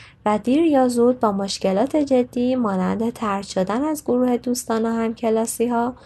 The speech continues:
یا مشکلات رفتاری در مهد کودک و مدرسه مواجه خواهد شد. شاید تصور کنید اگر به کودک این آزادی را بدهید که تمام کارها را مطابق میل خود انجام دهد،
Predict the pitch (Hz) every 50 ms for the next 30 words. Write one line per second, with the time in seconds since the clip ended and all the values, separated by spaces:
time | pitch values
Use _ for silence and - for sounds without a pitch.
0 | - - - - _ _ _ _ - 220 220 214 214 214 214 214 - - 220 214
1 | 220 269 294 302 320 269 226 202 202 202 - - 196 190 190 202 220 226 208 196
2 | 196 196 196 196 196 202 - - 208 208 - - 220 247 294 302 - 294 247 214
3 | 202 196 190 - 196 196 - - 202 196 190 185 185 180 185 185 180 180 185 185
4 | 190 185 - - 190 196 202 190 190 190 185 - - - - 202 196 240 240 -
5 | _ _ _ _ _ _ _ _ _ _ _ _ _ _ - - - 381 381 381
6 | 359 349 339 - 269 240 226 - 220 202 202 226 220 226 247 254 - 262 247 247
7 | 247 247 - - 302 302 311 294 285 277 285 233 226 - - 196 202 196 202 202
8 | - 220 214 202 202 196 196 190 190 190 185 196 196 196 196 196 233 247 247 247
9 | 226 226 226 220 214 214 - - 240 240 - 254 254 254 262 285 302 302 285 269
10 | 277 - 226 214 208 208 214 214 208 202 196 196 196 202 208 214 - 233 220 220
11 | 240 262 262 254 226 214 202 196 190 202 208 - - 202 190 - - 196 196 196
12 | 196 208 202 202 202 202 202 208 220 226 247 254 285 302